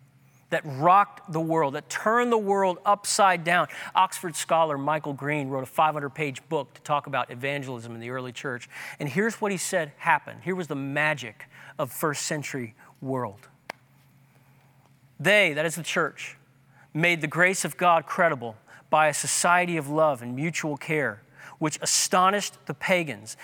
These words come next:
and was recognized as something entirely new. It lent persuasiveness to their claim that the new age had dawned in Christ.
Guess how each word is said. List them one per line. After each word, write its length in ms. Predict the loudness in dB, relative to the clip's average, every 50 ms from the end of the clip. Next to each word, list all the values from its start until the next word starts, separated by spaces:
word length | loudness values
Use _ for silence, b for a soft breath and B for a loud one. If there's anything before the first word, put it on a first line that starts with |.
| B B
and 140 | B -2 0
was 140 | 0 -2 0
recognized 560 | 2 2 2 2 2 0 2 2 2 2 2
as 80 | 0 0
something 400 | 2 2 2 2 2 0 0 0
entirely 640 | 0 0 0 4 4 6 6 6 4 2 0 0 2
new. 320 | 2 2 2 2 0 -2 -8 B B B B B B
It 160 | 0 0 2
lent 300 | 2 2 2 2 0 0
persuasiveness 800 | 0 0 0 2 2 2 2 4 4 2 0 0 0 -2 -2 0
to 100 | 0 0
their 160 | 2 0 0
claim 380 | 0 2 2 4 4 4 2 0
that 100 | -2 -2
the 80 | 0
new 220 | 2 2 4 4 4
age 240 | 4 4 2 2 0
had 160 | -2 0 2
dawned 280 | 4 4 6 4 4
in 120 | 2 -2 -2
Christ. 480 | 2 4 6 6 6 4 -2 -8 -14